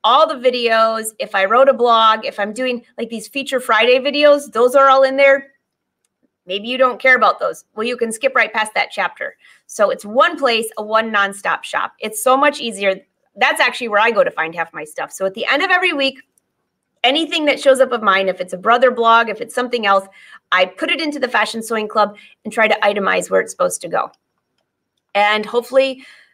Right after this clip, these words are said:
the website never crashes 'cause there's a lot of info in there. I think we're up to, like, two hundred some odd videos. Yeah. Oh, Jan's spreadsheet. <laughs> Got it, guys. All right, so, uh, I think that's it for today. If there's anything else, you can always leave me a comment.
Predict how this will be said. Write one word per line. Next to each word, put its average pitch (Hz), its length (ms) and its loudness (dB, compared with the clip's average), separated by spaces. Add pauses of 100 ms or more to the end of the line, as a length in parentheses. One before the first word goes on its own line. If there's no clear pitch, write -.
(440)
the 214 160 2
website 208 380 0
never 202 180 -2
crashes 196 460 -2
'cause 196 180 -2
there's 190 140 -4
a 190 80 4
lot 185 220 2
of - 60 -8
info 180 320 -2
in 175 100 -4
there. 180 240 -6 (140)
I 190 60 -12
think 269 180 -6
we're 254 80 4
up 240 100 -4
to, 214 100 -4
like, 180 200 0
two 240 200 -6
hundred 220 360 -2
some 202 180 -2
odd 185 180 2
videos. 180 480 -4 (580)
Yeah. 175 280 -4 (460)
Oh, 269 220 6
Jan's 233 380 2
spreadsheet. 196 720 -6 (200)
<laughs> - 160 -20
Got 190 220 0
it, - 100 -6
guys. 180 240 -4 (840)
All 254 100 4
right, 359 280 2
so, 311 480 0 (260)
uh, 262 500 2 (160)
I 220 60 -14
think 330 240 -12
that's 330 200 -2
it 415 120 -8
for 403 120 -4
today. 208 420 -4
If 233 180 -4
there's 269 280 2 (200)
anything 370 380 0
else, 339 240 2
you 302 80 -8
can 285 140 -4
always 285 280 2
leave 285 180 -6
me 277 120 0
a 262 60 2
comment. 262 500 0